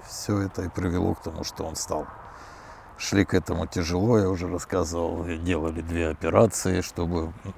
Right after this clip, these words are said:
он прошел медицинскую комиссию В Л К, а, по здоровью. Да, он знал их всех, да, непосредственно Джуса тоже знал. Да, у нас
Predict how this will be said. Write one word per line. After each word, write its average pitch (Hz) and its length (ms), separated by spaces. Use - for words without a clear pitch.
он 85 160
прошел 87 540
медицинскую 85 760
комиссию 85 600
В 80 120
Л 85 240
К, 78 340
а, 87 260
по 85 200
здоровью. 82 640
Да, 151 260
он 147 200
знал 131 360
их 76 80
всех, 85 420
да, 90 340
непосредственно 87 760
Джуса 123 380
тоже 101 320
знал. 92 380
Да, 80 360
у 78 80
нас 98 380